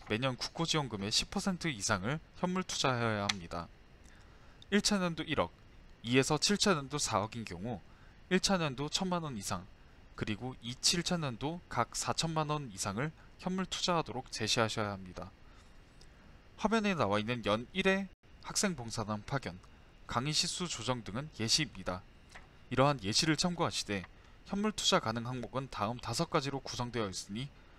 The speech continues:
사업단 특성에 맞게 구성하시기 바랍니다.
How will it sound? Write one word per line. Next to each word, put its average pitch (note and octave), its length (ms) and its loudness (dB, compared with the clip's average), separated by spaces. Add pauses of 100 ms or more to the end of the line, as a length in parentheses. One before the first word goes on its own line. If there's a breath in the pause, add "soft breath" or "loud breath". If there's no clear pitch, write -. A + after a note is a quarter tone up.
(140 loud breath)
사업단 F#3+ 440 0
특성에 F3 420 0
맞게 A2 300 -6
구성하시기 B2 640 -2
바랍니다. F2+ 600 -4